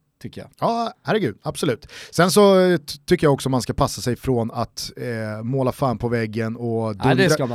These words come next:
Speaker 1: inte.
Speaker 2: dundra ut att, eh, de här nittiotre minuterna mot Turkiet innebär det här eller innebär det där. Det här landslaget är såklart vare sig bäst i världen eller sämst i världen utifrån att man tappar två ett till torsk hemma mot Turkiet sista minuterna.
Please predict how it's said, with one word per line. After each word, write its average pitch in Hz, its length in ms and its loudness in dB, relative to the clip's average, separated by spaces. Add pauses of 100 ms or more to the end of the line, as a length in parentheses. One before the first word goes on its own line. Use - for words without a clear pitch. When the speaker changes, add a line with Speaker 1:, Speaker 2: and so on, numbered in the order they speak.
Speaker 1:
inte. - 140 -16
Speaker 2:
dundra 151 440 4
ut 131 340 2
att, - 280 -4
eh, 131 140 0
de 120 200 -2
här 147 220 0
nittiotre 139 760 -2
minuterna 120 420 -4
mot 120 140 -4
Turkiet 147 640 0
innebär 117 580 -2
det 113 120 -4
här 131 280 0
eller 110 180 -6
innebär 110 500 -4
det 101 120 -6
där. 123 340 -2 (360)
Det 117 140 -6
här 147 480 0
landslaget 127 580 -2
är 117 120 -4
såklart 113 440 -6
vare 110 260 -2
sig 110 340 -4 (360)
bäst - 300 0
i 147 40 0
världen 170 480 4
eller 143 160 0
sämst 127 400 -2
i 135 40 0
världen 113 360 -2
utifrån 113 400 -6
att 110 80 -8
man 117 120 -4
tappar 120 300 -2
två 113 340 -2
ett 143 220 -4
till 110 280 -4
torsk - 400 -4
hemma 117 220 -4
mot 107 140 -8
Turkiet 175 360 -6
sista 151 200 -6
minuterna. 107 380 -10